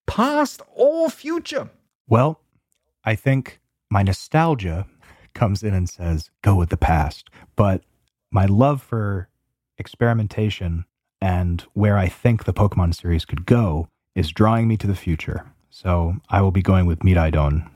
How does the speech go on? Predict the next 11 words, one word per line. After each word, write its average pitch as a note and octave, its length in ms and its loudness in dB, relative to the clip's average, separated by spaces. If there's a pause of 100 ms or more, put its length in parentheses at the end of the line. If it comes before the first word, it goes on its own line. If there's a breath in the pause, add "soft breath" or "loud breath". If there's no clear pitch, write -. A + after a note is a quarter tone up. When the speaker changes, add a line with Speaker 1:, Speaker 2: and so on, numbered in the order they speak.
Speaker 2:
and E2 320 4
seeing E2 520 0 (240 soft breath)
what G#2 140 4
the - 80 -8
future B2 340 0
of E2+ 100 -6
Pokemon E2 420 -4
has D#2 180 -6
to - 60 -18
offer - 340 -4
us. - 160 -6